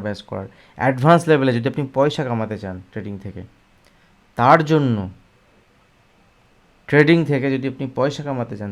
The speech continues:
তার জন্যই যদি আপনি, আহ, ক্লাস করেন, সেক্ষেত্রে করতে পারেন। Otherwise কিন্তু ওরকম শেখার জন্য কিছু নেই, নর্মাল শেখা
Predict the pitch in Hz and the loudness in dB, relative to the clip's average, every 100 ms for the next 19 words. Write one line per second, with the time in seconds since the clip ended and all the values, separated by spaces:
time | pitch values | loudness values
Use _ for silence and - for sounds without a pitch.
0 | 98 110 120 120 120 120 139 208 240 - | -6 -4 -4 -2 0 0 0 -2 -4 -12
1 | _ _ _ 117 117 123 120 117 113 113 | _ _ _ -8 -2 -2 -2 -4 -4 -8
2 | - - 104 107 104 - 117 113 - 151 | -16 -12 -6 -4 -4 -4 -6 -6 -6 -8
3 | 160 120 120 131 110 95 - 98 92 90 | -8 -10 -10 -10 -12 -12 -12 -10 -10 -12
4 | - - - - - 120 156 170 170 170 | -16 -20 -20 -12 -4 2 4 4 2 -2
5 | 165 156 160 - 143 180 175 202 165 147 | 0 0 -2 -4 -2 0 2 0 -2 -4
6 | - 120 107 92 - - - - - _ | -4 -2 -4 -6 -12 -20 -20 -20 -20 _
7 | _ _ _ _ _ _ - 113 135 156 | _ _ _ _ _ _ -8 0 2 4
8 | 180 175 165 | 4 2 -2